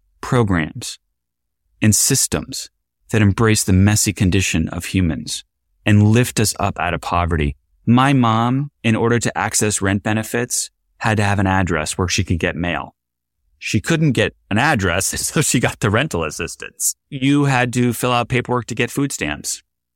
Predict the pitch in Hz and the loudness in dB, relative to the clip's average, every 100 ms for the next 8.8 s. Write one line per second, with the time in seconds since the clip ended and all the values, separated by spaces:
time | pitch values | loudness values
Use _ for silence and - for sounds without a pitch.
0 | _ _ _ _ - 113 110 127 156 151 | _ _ _ _ -4 0 2 2 0 0
1 | 117 120 101 87 104 - _ _ _ _ | 0 0 -2 -2 -4 -6 _ _ _ _
2 | - - 113 117 143 147 110 95 85 - | -6 -2 2 2 2 0 -2 -2 -2 -2
3 | 135 - - - - _ _ _ - 120 | -6 -4 -8 -10 -20 _ _ _ -6 0
4 | 123 131 147 139 123 120 107 - 117 107 | 2 4 4 4 4 4 2 2 2 2
5 | 78 131 85 107 - 104 110 123 127 113 | 2 0 0 -2 -2 0 2 2 2 0
6 | - 135 117 98 - _ - 107 - 101 | 0 0 2 0 -2 _ -4 -4 -2 -2
7 | - 101 98 - 113 107 90 _ _ 143 | 0 -2 -2 -2 -2 -2 -4 _ _ -2
8 | 139 175 208 165 - 127 123 | 0 2 2 0 0 0 0